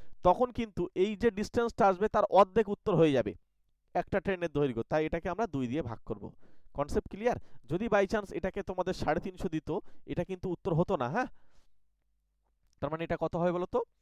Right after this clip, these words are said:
একশো পঁচাত্তর। ঠিক আছে, একশো পঁচাত্তর রয়েছে আমাদের অপশন সিতে। ঠিক আছে,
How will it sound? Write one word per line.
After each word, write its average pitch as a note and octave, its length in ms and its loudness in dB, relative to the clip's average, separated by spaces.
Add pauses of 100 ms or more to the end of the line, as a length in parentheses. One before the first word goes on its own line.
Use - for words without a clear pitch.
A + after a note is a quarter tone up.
(240)
একশো - 340 -4
পঁচাত্তর। - 540 -4 (720)
ঠিক F3 120 -4
আছে, - 220 -6
একশো A#3+ 280 0
পঁচাত্তর F#3+ 460 -4
রয়েছে F3 280 0
আমাদের F3 220 -2
অপশন D3 320 2
সিতে। - 300 -6 (960)
ঠিক E3+ 140 -4
আছে, - 200 -4